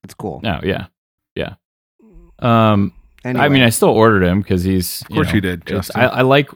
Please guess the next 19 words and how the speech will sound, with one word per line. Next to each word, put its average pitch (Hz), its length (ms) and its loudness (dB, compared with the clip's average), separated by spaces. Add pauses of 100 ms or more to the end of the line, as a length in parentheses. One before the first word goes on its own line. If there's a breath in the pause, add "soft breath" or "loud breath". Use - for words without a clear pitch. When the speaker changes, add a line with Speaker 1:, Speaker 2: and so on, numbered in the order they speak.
(160)
Speaker 2:
oh, 120 140 -2
yeah. 95 320 -6 (200)
Um, 107 360 0
I 127 80 0
like 123 340 0
the, 110 560 0
the - 140 -10
story 117 420 -2
characters 101 920 -2 (540)
that 95 120 -6
they've 95 180 2
been 98 200 2
releasing. 92 480 0
Speaker 3:
You - 60 2
like 190 180 2
Troopers 131 460 0
in 127 120 -6
general? 123 380 -6 (800)
Speaker 2:
Yeah, 311 140 -8